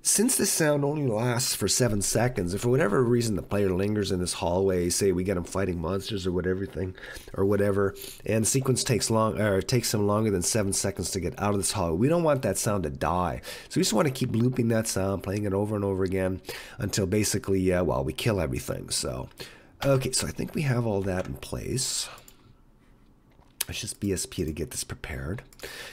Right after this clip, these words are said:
Let's jump out of here and let's continue with our script. So where's our little script? Okay, there's our reference one, and here's the one we're actually writing.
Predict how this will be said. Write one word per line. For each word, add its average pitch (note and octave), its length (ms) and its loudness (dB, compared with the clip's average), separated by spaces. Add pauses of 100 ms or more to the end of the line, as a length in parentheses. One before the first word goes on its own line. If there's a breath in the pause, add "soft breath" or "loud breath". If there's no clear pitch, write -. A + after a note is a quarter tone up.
(160 loud breath)
Let's - 200 -2
jump D3+ 200 2
out A#2+ 160 6
of A2+ 60 2
here G#2 120 2
and F#2+ 80 2
let's F#2+ 140 0
continue F#2+ 420 -2
with F2+ 100 0
our B1+ 120 -4
script. - 920 -4
So G1+ 800 -4
where's G1+ 260 -12
our - 120 -14
little G1+ 240 -16
script? - 680 -8
Okay, F#2 380 -2
there's E2 280 -6
our D2 460 -4 (640 loud breath)
reference C3 400 0
one, A#2 260 4
and G#2 120 2
here's G#2+ 180 0
the A2 80 -2
one G2 180 2
we're F2+ 120 2
actually E2+ 320 -2
writing. D2+ 480 -4